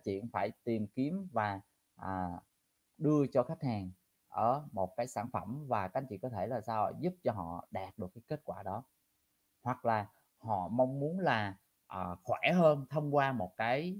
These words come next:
à, sản phẩm gì đó, có thể là họ đến các anh chị họ tập gym, hoặc là họ uống, ờ, cái thực phẩm chức năng gì đó,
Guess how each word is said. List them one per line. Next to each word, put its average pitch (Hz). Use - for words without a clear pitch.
à, 101
sản 101
phẩm 113
gì 117
đó, 110
có 147
thể 104
là 117
họ 95
đến 165
các 143
anh 143
chị 98
họ 98
tập 95
gym, 160
hoặc 104
là 104
họ 98
uống, 147
ờ, 127
cái 151
thực -
phẩm 101
chức -
năng 123
gì 101
đó, 92